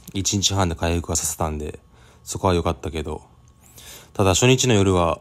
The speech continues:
まあ、命の危険感じましたよ。なんか寝るとき、地球の重力が倍に感じて、あの時の感覚は、まあ、言葉でうまく伝えれないんですけど、まあ、とりあえず、僕は死にません。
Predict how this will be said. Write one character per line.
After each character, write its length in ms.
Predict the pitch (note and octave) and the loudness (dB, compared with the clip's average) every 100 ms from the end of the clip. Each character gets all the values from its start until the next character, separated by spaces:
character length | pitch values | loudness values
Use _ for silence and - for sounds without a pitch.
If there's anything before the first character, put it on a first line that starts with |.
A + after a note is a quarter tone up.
| _ | _
ま 180 | G2 F#2+ | -6 -2
あ、 40 | G2+ | 2
命 260 | B2 G#2+ | 2 2
の 120 | F2+ | -2
危 100 | D#2 | -4
険 160 | - F2+ | -6 -4
感 180 | G2 G2 | 0 0
じ 80 | G2+ | 2
ま 120 | F#2+ | 0
し 120 | - | 0
た 60 | D#2 | -4
よ。 160 | D#2 | -8
な 80 | F2 | -8
ん 40 | F2+ | -2
か 60 | |
寝 140 | G2 C3+ | 2 4
る 100 | D#3 | 4
と 140 | D#3 | 2
き、 380 | - F#2 - - | 2 -2 -2 -4
地 120 | - | -4
球 160 | - A#2 | -2 0
の 120 | A2+ | 2
重 180 | A2+ D3+ | 4 4
力 220 | G2+ F2+ | 4 2
が 140 | E2+ D#2+ | 0 0
倍 240 | F2+ F#2+ | 0 0
に 100 | G2 | 0
感 200 | A2 G#2+ | 0 0
じ 160 | F2+ - | 0 -2
て、 280 | E2+ E2 - _ _ _ _ _ _ _ _ _ | -4 -4 -10 _ _ _ _ _ _ _ _ _
あ 60 | G#2+ | -2
の 80 | A2 | 0
時 160 | A2+ | 2
の 80 | F2+ | 0
感 140 | F#2 F2 | 0 -4
覚 200 | D2+ F2 | -4 -2
は、 200 | E2+ D2+ | 0 -2
ま 140 | F2+ | -2
あ、 80 | A2 | 2
言 100 | B2 | 6
葉 100 | A2+ | 6
で 60 | F#2 | 4
う 100 | F2+ | 0
ま 260 | G2 G2 F#2 | -2 -4 -4
く 80 | |
伝 220 | - - F#2 | -6 -4 -2
え 40 | |
れ 40 | F#2 | 0
な 80 | |
い 60 | F2 | -2
ん 40 | |
で 60 | D#2 | -4
す 100 | - | -6
け 120 | E2+ | -6
ど、 320 | E2+ E2 - _ _ _ _ _ _ | -4 -6 -8 _ _ _ _ _ _
ま 100 | A#2+ | -4
あ、 40 | G#2 | -2
と 120 | G#2 | -2
り 160 | G#2 | 0
あ 60 | G#2 | 0
え 60 | F#2 | 0
ず、 320 | E2+ E2 - - _ | -4 -8 -10 -20 _
僕 260 | F#2+ A2 G#2+ | -2 -2 0
は 100 | F#2 | 0
死 160 | - G#2+ | 0 2
に 120 | A#2 | 2
ま 100 | A2+ | 2
せ 220 | - | 2
ん。 100 | G#2 | -2